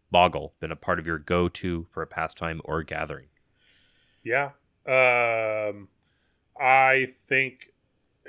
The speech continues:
Speaker 2: it's been a long time since I've played Boggle, uh, or Scrabble for that matter, but those have, you know, those were played quite a bit growing up, and, um,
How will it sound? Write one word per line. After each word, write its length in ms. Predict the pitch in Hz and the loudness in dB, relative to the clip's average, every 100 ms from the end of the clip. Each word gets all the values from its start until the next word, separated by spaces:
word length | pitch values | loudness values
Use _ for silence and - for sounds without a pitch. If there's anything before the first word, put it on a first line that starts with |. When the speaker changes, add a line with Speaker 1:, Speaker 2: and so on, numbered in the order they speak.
| - - - _ - | -20 -16 -16 _ -16
Speaker 2:
it's 220 | 139 - | -14 -6
been 200 | 202 175 | -4 0
a 60 | |
long 480 | 127 120 123 139 131 | -2 2 2 2 0
time 340 | 131 131 135 127 | -4 0 0 -2
since 220 | 131 120 | -10 -6
I've 160 | 117 | -6
played 240 | 131 123 113 | -2 -2 0
Boggle, 560 | 113 120 123 131 131 _ _ _ _ _ _ _ _ _ 127 | 4 4 4 2 0 _ _ _ _ _ _ _ _ _ -6
uh, 260 | 110 104 | -4 -2
or 200 | 104 147 | -2 -2
Scrabble 520 | 143 - 113 127 127 | -4 -4 2 2 2
for 120 | - 107 | -2 -4
that 140 | 107 | -4
matter, 200 | 110 110 | -4 -4
but 280 | 110 110 123 | -2 -4 0
those 520 | 131 139 127 - - - - | 4 4 2 -4 -10 -12 -2
have, 320 | 123 113 101 - | 0 0 -2 -12
you 120 | 127 | -10
know, 200 | 98 90 _ _ _ - | -8 -12 _ _ _ -6
those 220 | 135 117 | -4 -2
were 100 | 110 | -6
played 420 | - 113 107 104 | -2 -2 -2 -4
quite 220 | - 113 107 | -2 0 0
a 40 | |
bit 220 | 110 110 | -2 -4
growing 340 | - 113 104 104 | 2 0 2 0
up, 320 | 110 107 - | 0 -2 -4
and, 300 | 104 95 92 | -6 -4 -8
um, 320 | 90 87 | -8 -10